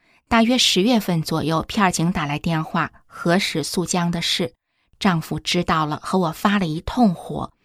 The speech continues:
埋怨我不该诉江，有好日子不过，给家庭带来多大麻烦。你再有理，他有权。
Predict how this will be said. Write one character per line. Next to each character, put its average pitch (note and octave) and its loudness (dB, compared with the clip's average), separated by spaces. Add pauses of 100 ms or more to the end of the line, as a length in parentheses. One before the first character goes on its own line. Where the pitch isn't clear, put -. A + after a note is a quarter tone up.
(260)
埋 F#3 6
怨 G#3 8
我 D3 4
不 A#3+ 0
该 E3+ 2
诉 E3+ 0
江， D#3 0
有 A#3 6
好 F3 0
日 A3 6
子 E3 0
不 - -4
过， F#3 2
给 C#3+ -4
家 F3 -2
庭 E3 -2
带 F3 -2
来 D3 -2
多 A#3+ 0
大 F3 0
麻 C#3 -6
烦。 - -2 (400)
你 G3 8
再 B3+ 4
有 F#3 4
理， G3+ 0
他 B3 2
有 F3+ 4
权。 D3 -2